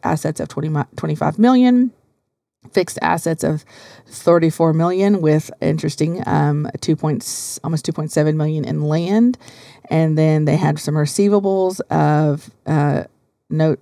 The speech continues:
uh, receivables of about eleven point five, eleven point six million. And then here they had their total assets is ninety-nine million. And I'm just showing you this briefly. They have, um, contracted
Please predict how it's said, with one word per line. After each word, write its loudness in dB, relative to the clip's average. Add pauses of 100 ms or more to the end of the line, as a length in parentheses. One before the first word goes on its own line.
(200)
uh, -4
receivables -2
of -6
about 0
eleven 0
point -8
five, 0
eleven -2
point -4
six -6
million. 2 (420)
And 0
then 0
here 0
they 2
had 2
their 4
total 0
assets 0
is -2
ninety-nine 0
million. 4 (560)
And 2
I'm 2
just 0
showing 0
you -2
this -2
briefly. 0
They 4
have, 2
um, 0
contracted -2